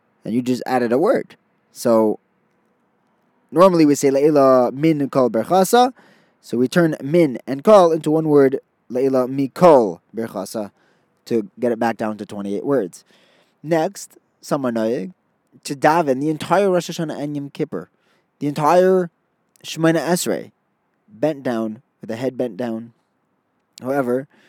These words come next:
uh, since y-, you need a bow, so in Magen Avraham and Moedim, before you get to the point where you need a bow,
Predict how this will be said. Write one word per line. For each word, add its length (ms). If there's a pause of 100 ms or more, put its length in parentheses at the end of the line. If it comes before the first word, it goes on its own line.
(300)
uh, 260
since 240 (120)
y-, 240
you 100
need 160
a 40
bow, 440 (540)
so 420 (800)
in 340
Magen 180
Avraham 280
and 100
Moedim, 440 (1120)
before 260
you 60
get 160
to 60
the 60
point 180
where 80
you 40
need 160
a 40
bow, 320